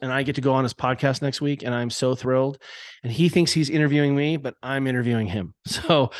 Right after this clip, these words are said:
that's the way I want, I want to think about it. But in the meantime, um, you know, man, I'm really grateful to be part of a community of very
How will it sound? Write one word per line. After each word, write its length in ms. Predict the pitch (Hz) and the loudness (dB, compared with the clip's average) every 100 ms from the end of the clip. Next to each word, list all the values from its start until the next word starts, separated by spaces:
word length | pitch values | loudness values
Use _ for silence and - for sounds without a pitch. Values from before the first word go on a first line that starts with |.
| - - - | -12 -12 0
that's 280 | 156 180 - | 2 4 4
the 80 | 170 | 6
way 100 | 156 | 8
I 60 | |
want, 260 | 147 147 135 | 6 4 4
I 140 | 135 | 0
want 200 | 139 135 | 2 0
to 40 | 127 | -2
think 140 | 139 | -4
about 240 | 127 123 113 | -2 -4 -4
it. 80 | 127 | -2
But 120 | 139 | 0
in 100 | 143 | 4
the 60 | |
meantime, 580 | 151 190 196 151 135 127 | 6 6 4 2 2 0
um, 400 | 127 127 123 120 123 | -2 -2 -2 -4 -4
you 100 | 139 | -2
know, 260 | 120 117 - - - - - _ 139 | 0 -2 -8 -20 -20 -20 -20 _ 2
man, 180 | 151 | 2
I'm 460 | 98 131 160 143 131 | 2 2 2 2 0
really 400 | 127 131 170 170 | 2 8 8 8
grateful 480 | 123 143 147 147 135 | 6 4 2 0 -6
to 140 | - | -6
be 200 | 120 127 | -4 -4
part 560 | 117 - - 151 147 139 - | -4 -10 2 4 6 4 -2
of 160 | 131 | -4
a 60 | 120 | -4
community 500 | - 139 143 139 131 | -4 2 4 4 2
of 140 | 113 | -2
very 560 | 107 120 143 139 139 | -4 2 4 4 2